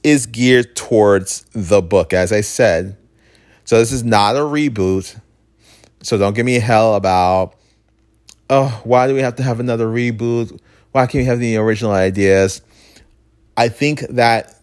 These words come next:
the original book, this particular, particular original book, deserves to have the story told in the most true to fashion way of the book. And it hasn't had that opportunity yet. And I think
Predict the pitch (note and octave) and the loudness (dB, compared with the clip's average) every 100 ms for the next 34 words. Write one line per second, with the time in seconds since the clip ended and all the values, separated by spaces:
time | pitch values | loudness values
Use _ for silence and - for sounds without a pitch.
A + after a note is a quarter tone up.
0 | _ - A#2+ G#2+ A2+ A2+ - B2 A2 G#2+ | _ -4 0 2 2 0 2 2 4 4
1 | A2+ - - G#2 G#2 - A#2 A#2 A2+ G#2+ | 2 0 -10 0 2 2 -2 -2 -2 -4
2 | - A2 A2+ G#2 G#2 G2 G2 G2+ E2+ E2 | -8 -6 -4 0 0 0 -2 -2 -2 -2
3 | D#2+ _ - - _ - A#2 F#2+ A2 G#2+ | -2 _ -20 -20 _ -6 -4 2 4 4
4 | G2+ G2+ G#2 F#2+ F2+ F2+ - G2+ F2+ - | 2 0 2 4 2 -4 -2 0 0 0
5 | G#2+ G2 E2+ D2+ - _ _ _ _ _ | 2 4 2 0 -8 _ _ _ _ _
6 | - A#2+ G#2 G2 G2+ F#2 _ _ _ _ | -2 0 2 -2 -4 -8 _ _ _ _
7 | - _ - B2 A#2+ A2 G2+ - - - | -20 _ -10 -2 2 2 2 -2 -10 -10
8 | - C#3+ B2+ G#2 A2 F#2 F#2 G2 E2+ F2 | -2 0 2 0 0 0 -2 -6 -8 -8
9 | E2 G2+ A2 E2+ - F2 E2 E2+ D#2 E2 | -2 2 4 2 0 -4 -4 -6 -4 -2
10 | F#2 - - - _ _ _ _ _ _ | -2 -2 -12 -20 _ _ _ _ _ _
11 | _ _ _ _ _ A2+ A2 G#2 G2 G2+ | _ _ _ _ _ 0 2 2 0 -2
12 | G#2 G#2 G#2 G#2 G2+ F#2 F#2+ - - F#2+ | 0 2 2 0 0 2 0 0 -2 0
13 | F#2+ - G#2+ C3 E2+ D#2 B1 F2 F2+ F2 | -2 -4 -4 -2 -2 -2 -2 -4 -4 -4
14 | G2+ F#2+ | -4 -6